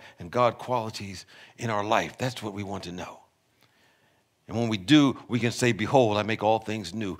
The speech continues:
right now." So understand that the verdict is in. You're not guilty. The verdict is in. You're not lost. That's a story. The verdict is in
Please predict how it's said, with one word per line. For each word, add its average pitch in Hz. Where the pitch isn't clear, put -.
right 123
now." 98
So -
understand 127
that 82
the 87
verdict 104
is 80
in. 78
You're 127
not 127
guilty. -
The 117
verdict 196
is 139
in. 160
You're 123
not 170
lost. 139
That's 180
a 131
story. -
The 123
verdict 226
is 165
in 196